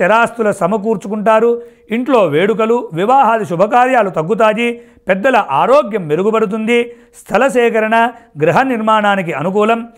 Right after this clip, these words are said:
స్టీల్, సిమెంట్, ఇతర నిర్మాణ సామాగ్రి వ్యాపారులు, ఫర్నిచర్ రంగాల వారు లాభాలని అందుకుంటారు.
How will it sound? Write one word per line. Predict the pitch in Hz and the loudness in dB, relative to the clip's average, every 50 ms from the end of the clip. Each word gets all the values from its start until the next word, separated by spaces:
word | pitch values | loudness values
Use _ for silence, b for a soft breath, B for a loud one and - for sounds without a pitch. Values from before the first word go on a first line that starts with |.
| b | b
స్టీల్, | b - 202 220 240 240 247 - - - - _ - - | b -2 0 2 2 2 0 -4 -8 -18 -20 _ -12 -6
సిమెంట్, | - 190 196 233 240 240 233 - - - - - | -2 -2 0 0 0 -2 -4 -8 -16 -12 -6 -4
ఇతర | 185 196 247 240 240 | -2 0 2 2 2
నిర్మాణ | 214 196 190 196 208 226 247 254 254 | 2 0 0 0 2 2 2 2 2
సామాగ్రి | 226 190 202 202 208 214 214 220 214 190 202 226 | 0 2 2 2 2 2 2 0 0 0 -2 -2
వ్యాపారులు, | 220 180 180 180 180 180 165 220 240 269 269 233 220 220 220 226 B B B B B | -2 0 0 2 2 2 2 2 2 2 2 2 0 0 0 -2 B B B B B
ఫర్నిచర్ | 170 190 202 226 240 240 208 240 226 208 | -2 0 0 0 -2 0 0 0 0 0
రంగాల | 214 220 214 214 214 208 208 208 | 0 -2 0 2 2 4 4 4
వారు | 202 202 196 196 196 202 202 202 B B B B | 4 4 2 2 2 0 -2 -4 B B B B
లాభాలని | 143 135 135 139 147 160 151 180 220 233 226 190 175 | -4 0 2 2 2 2 2 2 2 2 0 -4 -6
అందుకుంటారు. | 135 143 156 190 196 208 202 185 214 214 220 226 240 233 B | -6 -6 -6 -4 -6 -4 0 2 2 2 4 2 0 -2 B